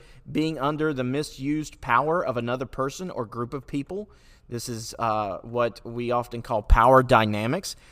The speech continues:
We see this in the Bible, Genesis sixteen six. But Abram said to Sarai, "Behold, your servant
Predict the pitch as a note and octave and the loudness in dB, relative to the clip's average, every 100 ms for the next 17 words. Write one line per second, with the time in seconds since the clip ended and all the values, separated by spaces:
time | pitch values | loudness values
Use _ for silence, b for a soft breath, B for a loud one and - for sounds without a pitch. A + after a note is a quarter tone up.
0 | b B2+ - G3 F#3+ - A#2+ A2 A2+ D3 | b -10 -4 0 0 0 -2 0 0 -2
1 | C#3+ C3+ C#3 C#3 A#2+ - C#3 - D3+ C#3+ | -2 -2 -2 -4 -6 -6 -8 -4 -4 -2
2 | G#3 F#3 - - - B B - B2+ B2+ | 0 0 0 -8 -20 B B 0 2 4
3 | C#3+ D3+ C3 - C#3+ C3+ - D3+ F3 D#3+ | 4 4 0 2 2 0 0 4 4 4
4 | A2 B2 C#3+ D#3 B2 A2+ - D#3 D3 B2+ | 2 -2 0 -2 0 -4 0 0 0 -4
5 | - | -8